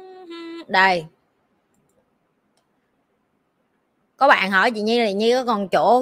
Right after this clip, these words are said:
ghé của Money and You hay không? Giờ thì mấy hôm nay chị cũng, ờ, bận rộn để giải quyết cái đó và chị cũng muốn thông báo với tụi em luôn. Kéo ghé sát vô. Ờ, đó là chị không tiếp tục đem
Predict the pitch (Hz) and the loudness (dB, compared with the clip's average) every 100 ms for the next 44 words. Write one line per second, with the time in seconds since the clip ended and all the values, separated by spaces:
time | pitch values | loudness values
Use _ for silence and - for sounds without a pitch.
0 | 247 247 285 202 233 240 202 202 214 226 | 4 4 4 2 -2 -2 -2 -2 -2 -2
1 | 233 214 196 - _ - 202 190 202 196 | 2 2 0 -8 _ -4 0 0 -2 -2
2 | 233 277 240 233 185 165 160 233 277 269 | -2 -2 -2 -2 -4 -8 -8 -4 0 2
3 | 269 269 269 - _ _ _ _ _ _ | 4 2 -4 -12 _ _ _ _ _ _
4 | _ - 196 196 208 180 226 233 185 240 | _ 0 0 2 2 2 0 0 2 2
5 | 294 302 269 240 254 262 208 170 185 233 | 0 -2 4 6 6 4 -2 -6 -4 -2
6 | 277 269 240 226 254 285 165 175 220 233 | -2 -2 2 4 4 2 -2 0 2 4
7 | 220 151 - 240 254 269 285 262 247 233 | 2 -2 -8 -4 -4 -4 -4 4 6 6
8 | - _ _ _ _ _ _ _ _ _ | 2 _ _ _ _ _ _ _ _ _
9 | _ _ _ _ _ _ _ _ _ - | _ _ _ _ _ _ _ _ _ -2
10 | 214 208 208 196 202 - - - - - | 2 2 2 0 -4 -10 -14 -16 -18 -20
11 | - - - 254 320 247 214 175 170 262 | -20 -20 -4 -2 0 0 -2 -6 -4 -2
12 | 254 262 262 262 262 254 _ _ 359 - | -2 -2 -8 -8 -10 -12 _ _ -6 -2
13 | 277 220 - 240 247 254 254 254 | 0 0 0 0 2 0 -4 -6